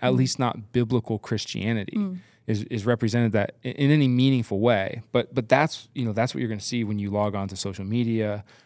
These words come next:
Speaker 1: or when you read about this stuff in the news. And so that, that's a problem.
Speaker 2: Yeah.
Speaker 1: You have two sides arguing about something, neither of which seems to be particularly biblically based,
Speaker 2: Hmm.
Speaker 1: right?
Speaker 2: Yeah. Yeah, I, I think that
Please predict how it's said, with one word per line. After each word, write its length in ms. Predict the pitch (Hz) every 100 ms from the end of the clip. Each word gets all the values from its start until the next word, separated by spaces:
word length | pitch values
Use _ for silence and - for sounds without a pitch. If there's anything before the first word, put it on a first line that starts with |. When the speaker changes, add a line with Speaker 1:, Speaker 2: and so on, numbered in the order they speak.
| _
Speaker 1:
or 80 | 101
when 120 | 104
you 120 | 104 92
read 240 | 110 117
about 220 | 110 104
this 120 | 101
stuff 260 | 95 107 98
in 60 | 98
the 80 | 95
news. 540 | 120 127 - - - - _ _ -
And 140 | 120
so 80 | 135
that, 180 | 147 -
that's 160 | 190 -
a 60 |
problem. 580 | - - 302 - 76 - -
Speaker 2:
Yeah. 320 | 190 247 175
Speaker 1:
You 140 | 147 123
have 100 | 113
two 140 | -
sides 360 | 151 143 135 131
arguing 600 | 117 127 120 123 113 110
about 480 | 110 104 107 104 101 - _
something, 540 | - 110 101 101 107 - _ _ _ _ _ _
neither 320 | 117 123 120
of 140 | 107
which 320 | 107 107 - -
seems 320 | - 120 110
to 80 | -
be 120 | 107
particularly 400 | 104 104 113 107
biblically 380 | 98 98 92 95
based, 500 | 87 98 78 - - - _
Speaker 2:
Hmm. 220 | 196 180 170
Speaker 1:
right? 220 | 202 208 - _ _
Speaker 2:
Yeah. 220 | 185 165 - _ _ _ _ _
Yeah, 220 | 233 226
I, 300 | 202 220 220
I 40 | 214
think 340 | 240 269 262
that 260 | 196 175